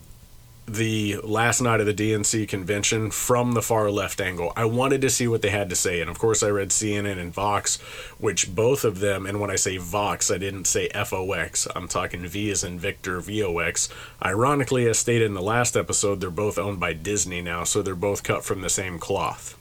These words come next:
They're just trying to slowly appeal to different groups. And with that being stated, C N N and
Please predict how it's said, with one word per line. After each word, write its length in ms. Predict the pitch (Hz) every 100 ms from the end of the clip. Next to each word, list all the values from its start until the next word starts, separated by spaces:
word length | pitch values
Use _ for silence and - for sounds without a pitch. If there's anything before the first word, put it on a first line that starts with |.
| - - - - - - - - - - - -
They're 140 | - 92
just 320 | 87 104 -
trying 380 | - 107 107 101
to 220 | - 101
slowly 800 | - - - 101 107 110 107 107
appeal 480 | 98 - 107 104 98
to 140 | -
different 340 | 95 92 82 82
groups. 540 | 90 82 - - - - - - - - - - - - - - - - - -
And 220 | 110 110
with 120 | 117
that 180 | 131 117
being 220 | 107 98
stated, 460 | - 160 147 120 - - - - - - - - - - - - - - - - -
C 280 | - 143 147
N 100 | 139
N 220 | 131 123
and 340 | 113 113 101